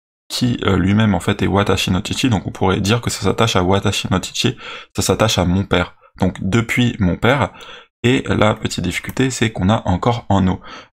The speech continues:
Vous voyez, c'est un titre où on a trois no. C'est vrai que les no ont tendance, les no de possession ont tendance à être très fréquents en, en japonais, et parfois c'est un petit peu déstabilisant, euh, de savoir exactement quel nom renvoie à quel nom.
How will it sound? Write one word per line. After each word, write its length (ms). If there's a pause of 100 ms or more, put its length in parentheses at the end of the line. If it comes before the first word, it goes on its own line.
(120)
Vous 240
voyez, 320
c'est 140
un 80
titre 280
où 80
on 140
a 120
trois 320
no. 160 (300)
C'est 100
vrai 120
que 100
les 140
no 360
ont 540
tendance, 400
les 80
no 140
de 80
possession 460 (440)
ont 80
tendance 480
à 260 (120)
être 180
très 160
fréquents 500
en, 280
en 100
japonais, 380
et 40
parfois 280
c'est 140
un 60
petit 120
peu 100
déstabilisant, 640 (440)
euh, 100
de 120
savoir 360
exactement 400
quel 180
nom 160
renvoie 320
à 40
quel 160
nom. 120